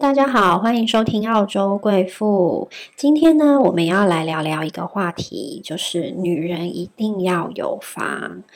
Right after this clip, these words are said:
如果你喜欢收听我们节目《澳洲贵妇》的话，记得订阅哦。今天谈的这个话题呢，呃，是延续二十、三十、四十，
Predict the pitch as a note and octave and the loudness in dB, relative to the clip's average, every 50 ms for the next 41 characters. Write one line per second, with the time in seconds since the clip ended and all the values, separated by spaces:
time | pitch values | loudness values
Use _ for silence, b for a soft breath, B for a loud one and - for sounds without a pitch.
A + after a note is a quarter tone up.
0 | B B B B B B B - A3 A3 A3 A#3 A3 A3 G#3+ G#3+ A3 - - F3+ | B B B B B B B -4 -4 0 2 2 2 2 2 0 -2 -2 -2 0
1 | F3+ G3 G3+ G#3 G#3+ G#3 - G3+ G3+ G3+ G#3+ G3+ G3 F3+ E3+ E3 D#3+ E3 - F3 | 0 2 0 0 0 0 0 -2 -2 0 -2 0 0 0 0 0 -2 -4 -6 -6
2 | E3+ F3 F3+ F#3+ G3 F#3+ F#3 F#3 G3 G3 G3 - F#3+ F#3+ F#3 - G3+ F#3+ G3 - | -4 -4 -2 -2 0 2 2 2 0 -2 -2 -2 -2 -2 0 -2 -2 -4 -4 -6
3 | G3+ F#3 F3+ F3+ - - G#3 G3 G3 G#3 B B B B B B B - - B3 | -6 -6 -6 -6 -6 -4 -4 -4 -4 -6 B B B B B B B -12 -8 -6
4 | A#3 G#3+ G#3+ G3 F3+ E3+ F3 F3 - A#3+ A#3 A3+ A3+ A#3 A3+ A3 G#3 G3+ G3 F#3+ | -6 -4 -2 -2 0 0 0 -2 -2 -2 0 0 2 2 2 2 2 2 2 2
5 | F#3+ F#3+ F#3+ - _ - - - D#4+ F4 F4 F4+ F4+ F4 F4 F4+ F4 - A3 G#3 | 2 0 -2 -4 _ -6 2 4 6 6 6 8 8 8 8 8 6 2 -2 0
6 | G#3 G3 G3+ G#3+ B3+ B3 G#3+ G#3+ - - - - F#3 F#3+ - - - - E2+ - | 2 2 2 2 2 0 0 0 0 -2 0 0 0 -2 -4 -8 -8 -8 -8 -6
7 | - A2 A2 A#2 - - _ _ _ _ _ _ _ _ _ - - E3+ D#3 - | -6 -6 -6 -8 -8 -12 _ _ _ _ _ _ _ _ _ -10 -8 -8 -6 -6
8 | - - - - - - A3 G3+ F#3 F3 E3+ F3 E3 F3 G3+ - - B3 A3+ G3+ | -8 -8 -8 -10 -6 -2 0 0 0 0 0 0 0 -2 -4 -4 -2 -2 -2 -2
9 | - - C4 A#3+ G#3 - - - - - - - - - F3 F3+ F#3+ - - - | 0 0 -2 -2 -2 -4 -6 -6 -6 -6 -6 -6 -8 -6 -4 -4 -4 -4 -6 -10
10 | - - - - - - - - A#3+ G#3+ F3 - - - - - - - - | -10 -10 -10 -10 -10 -12 -12 -8 -4 -4 -4 -4 -6 -10 -10 -10 -12 -12 -14